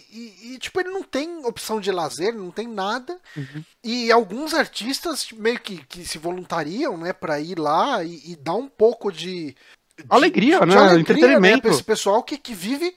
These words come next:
Speaker 1: tipo, cara, tipo, você tá conversando com um cara, amanhã esse cara pode tá morto, sabe?
Speaker 2: Exato. Eles vão fazer show, não só de stand-up, né? Vão músicos e coisas do tipo, pra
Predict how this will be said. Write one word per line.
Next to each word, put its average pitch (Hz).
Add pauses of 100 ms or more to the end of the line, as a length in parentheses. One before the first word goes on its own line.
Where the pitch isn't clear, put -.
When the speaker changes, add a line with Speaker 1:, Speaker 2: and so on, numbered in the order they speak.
Speaker 1:
tipo, 302 (200)
cara, 214
tipo, -
você 247
tá 240
conversando 233
com 240
um 226
cara, 220
amanhã 247
esse 226
cara 254
pode 262
tá 254
morto, 180 (100)
sabe? 147 (160)
Speaker 2:
Exato. 160 (140)
Eles 147
vão 156
fazer 165
show, 185 (220)
não 208
só 254
de 226
stand-up, 180
né? 139
Vão 139
músicos 160
e 143
coisas 151
do 160
tipo, 180 (300)
pra 247